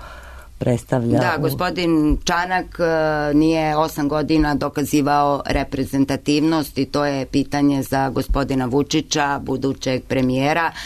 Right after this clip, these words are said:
Speaker 2: koji uvodi red i što ima potpunu podršku asocijacije u mo-, mnogim segmentima našeg društva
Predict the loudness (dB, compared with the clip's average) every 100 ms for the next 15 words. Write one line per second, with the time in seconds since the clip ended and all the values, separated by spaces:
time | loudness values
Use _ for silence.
0 | -16 -12 -2 0 2 4 2 2 2 2
1 | 2 2 2 2 2 2 2 0 -2 -2
2 | -2 -4 -4 0 2 2 0 -4 0 2
3 | 2 0 -2 -2 -2 -2 -2 -4 -2 0
4 | 0 0 0 2 2 2 0 0 0 -2
5 | -2 -2 0 0 0 0 2 0 0 -2
6 | 0 0 0 -2 -4